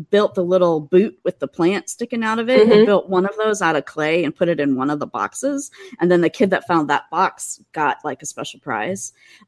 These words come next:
Speaker 1: Um, so that was pretty time intensive. I don't, <laughs> we'll see how <laughs> these, how these dragons
Speaker 2: <laughs>
Speaker 1: work out.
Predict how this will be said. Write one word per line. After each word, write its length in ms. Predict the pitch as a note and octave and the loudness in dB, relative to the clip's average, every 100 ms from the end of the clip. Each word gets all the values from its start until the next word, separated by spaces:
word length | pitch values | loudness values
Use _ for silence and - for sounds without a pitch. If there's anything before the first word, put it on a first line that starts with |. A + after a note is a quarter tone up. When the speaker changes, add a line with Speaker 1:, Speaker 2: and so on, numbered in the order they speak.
| E3+ | 0
Speaker 1:
Um, 420 | E3 C3 G#2+ F#2 _ _ _ _ | 2 2 -2 -8 _ _ _ _
so 160 | - | -2
that 180 | A3+ F#4 | 2 4
was 140 | G4+ - | 2 2
pretty 260 | F#4 D#4 | 2 2
time 320 | C#4 C4+ B3+ | 2 2 2
intensive. 760 | B3 G#3+ G3+ E3+ D#3+ C#3+ D#3 E3+ - | 2 0 0 0 0 -2 -2 -10 -6
I 140 | E3+ | -4
don't, 180 | F#3+ F#3 F#3+ - - - | -4 -6 -10 -12 -20 -20
<laughs> 400 | _ - F4 B3 | _ -18 -12 -2
we'll 80 | A3+ | -2
see 240 | - C#4 | 2 2
how 180 | C#4 A#3 - - | 2 0 0 -2
<laughs> 240 | - _ - | -2 _ -12
these, 220 | A3+ - _ _ - F4 - | -12 -12 _ _ -4 -4 -2
how 80 | C#4+ | -4
these 340 | C4 A#3 - | -2 -4 -4
dragons 360 | - - G#3+ G3+ | -2 0 0 0
Speaker 2:
<laughs> 1000 | G#3+ C4 A#3 - B3 - B3 B3+ D#4 - | 2 4 4 2 4 2 2 2 0 -2
Speaker 1:
work 220 | - - | -8 -8
out. 80 | - | -10